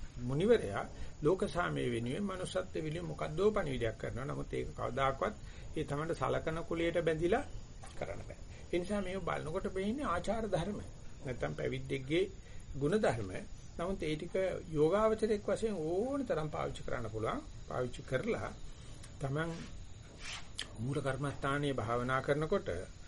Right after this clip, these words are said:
මූල කර්මස්ථාන වෙනකොට වෙනුවට වෙන කරදරයක් ආවයි කියලා හිත නරක කරගන්න එපා.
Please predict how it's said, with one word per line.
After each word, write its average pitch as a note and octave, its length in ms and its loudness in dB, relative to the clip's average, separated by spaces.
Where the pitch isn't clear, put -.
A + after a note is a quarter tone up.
මූල C3+ 240 4
කර්මස්ථාන D#3+ 680 2
වෙනකොට F3 400 0
වෙනුවට D#3+ 440 4
වෙන C3+ 220 2
කරදරයක් C3 640 2
ආවයි F3 280 6
කියලා G#3 200 2
හිත E3 160 0
නරක A#3+ 240 -2
කරගන්න D#4 340 -2
එපා. - 240 -2